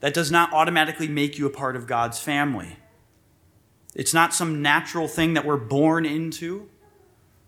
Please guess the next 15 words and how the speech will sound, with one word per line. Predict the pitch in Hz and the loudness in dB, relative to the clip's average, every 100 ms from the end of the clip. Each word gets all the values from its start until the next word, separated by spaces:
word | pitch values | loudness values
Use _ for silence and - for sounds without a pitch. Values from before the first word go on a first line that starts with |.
| _ _ _ _ _ _ | _ _ _ _ _ _
or | 143 | -2
that | 147 143 | 0 0
you're | 143 | 2
automatically | 175 175 160 156 156 | 2 4 2 2 0
done | 143 147 165 | 2 2 4
by | 147 | 2
some | 143 147 127 123 | 2 -2 -4 -4
ritual, | 143 - 160 156 156 | -4 -2 0 0 0
like | 131 127 | -4 -4
religious | 131 143 143 156 123 | 0 0 0 -2 -2
ritual | 143 143 156 143 | -4 -2 0 0
rite, | 123 123 156 | 2 2 0
that | 135 | -4
you're | 127 131 | -4 -4
just | 131 | -6